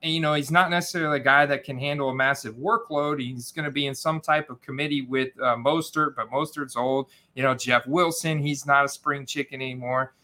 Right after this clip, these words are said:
So it's like, I love the opportunity that Devin Achane's gonna get, and I think he's a guy that can flash and make a, a splash. And w-, as a rookie, uh, you know, he's a guy that can create a lot of fear of missing out or fomo and, and drive some pretty big prices out of the gate.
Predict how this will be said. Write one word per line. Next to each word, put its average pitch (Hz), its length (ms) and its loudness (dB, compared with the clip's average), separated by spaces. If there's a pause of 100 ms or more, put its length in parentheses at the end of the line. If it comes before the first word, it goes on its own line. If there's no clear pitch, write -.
So 143 240 4
it's 143 120 0
like, 131 240 4
I 160 100 10
love 170 260 8
the 160 80 8
opportunity 156 520 4
that 139 220 2
Devin 143 220 4
Achane's 143 400 -4
gonna 131 160 -4
get, 131 420 2
and 135 100 -4
I 127 120 0
think 135 180 -10
he's 131 140 -8
a 131 40 -4
guy 131 280 6
that 127 160 -2
can 110 120 -10
flash 135 640 2
and 127 100 -10
make 131 260 -4
a, 113 180 4 (100)
a 120 120 0
splash. 139 720 2 (240)
And 127 220 -2
w-, 139 180 0
as 135 240 4
a 127 80 4
rookie, 123 580 0 (360)
uh, 127 280 6
you 139 140 -2
know, 131 140 4
he's 139 200 0
a 127 40 -4
guy 131 260 6
that 123 160 0
can 127 140 -6
create 139 320 0
a 131 40 0
lot 127 240 6
of 123 120 0
fear 131 240 -4
of 127 80 -8
missing 123 320 -6
out 123 180 6
or 113 80 0
fomo 139 640 2
and, - 80 -10
and 120 160 -8
drive 123 320 2
some 117 240 -10
pretty 123 240 -8
big 117 220 -10
prices 120 340 -4
out 110 160 -2
of 104 60 -12
the 107 120 -18
gate. 110 180 -12